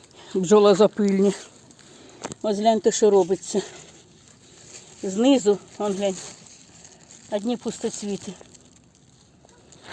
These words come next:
Я вже хотіла його геть зовсім виривати.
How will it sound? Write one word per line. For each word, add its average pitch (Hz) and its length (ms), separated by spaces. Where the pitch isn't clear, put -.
Я 240 200
вже 247 120
хотіла 233 380
його 226 160
геть 196 220
зовсім 196 380
виривати. 175 500